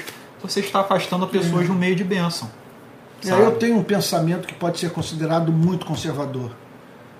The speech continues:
Speaker 2: mas eu não abro mão de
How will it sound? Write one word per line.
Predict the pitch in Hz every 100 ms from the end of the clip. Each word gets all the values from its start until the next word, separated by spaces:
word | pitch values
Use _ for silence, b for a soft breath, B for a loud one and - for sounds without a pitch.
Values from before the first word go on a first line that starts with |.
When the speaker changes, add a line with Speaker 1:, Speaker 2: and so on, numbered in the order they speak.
| -
Speaker 2:
mas | 165 160 123
eu | 190
não | 190 208 180
abro | 185 180 170 190
mão | 170 160 165 170 170 - - - 135
de | 147 175 175